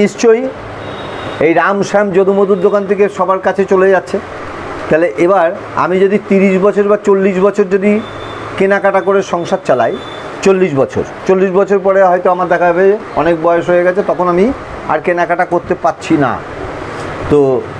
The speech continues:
তখন আমাকে রিটায়ার্ড হয়ে যাচ্ছি এবং ইনকাম আউট হয়ে গেছে। তো আমাকে ছেলে বা মেয়ে তাদের উপর নির্ভরশীল হতে হবে। তো এখানে দেখা যাচ্ছে যদি দোকানটাকে পরিবর্তন করি,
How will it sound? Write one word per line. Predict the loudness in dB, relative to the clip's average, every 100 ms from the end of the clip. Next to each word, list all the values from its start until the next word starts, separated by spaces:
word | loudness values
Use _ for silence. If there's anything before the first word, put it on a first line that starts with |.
| -12 -10 -10 -2
তখন | 0 0 0
আমাকে | 0 0 2 4 2
রিটায়ার্ড | 2 2 4
হয়ে | 4 2
যাচ্ছি | 0 -6 -12 -12 -12 -12 -4 0
এবং | 0 0 0
ইনকাম | 0 0 0 0
আউট | 0 2
হয়ে | 2 2
গেছে। | -2 -4 -14 -14 -14 -14 -14 -12 -12 -12 -12 -12 -10 -10 -10 -10 -8 0
তো | 0 2 -2
আমাকে | 0 0 -2 -2
ছেলে | 0 4 4 4
বা | 2 2
মেয়ে | 2 2 2
তাদের | 0 2 -2
উপর | 0 -2 -2 0
নির্ভরশীল | 2 2 -2 0 2
হতে | 2 2
হবে। | 2 -2 0
তো | 0
এখানে | 2 -2 0
দেখা | 2 2
যাচ্ছে | 2 0 2
যদি | 2 2
দোকানটাকে | 0 0 0 0 2
পরিবর্তন | 2 2 2 0 0
করি, | 2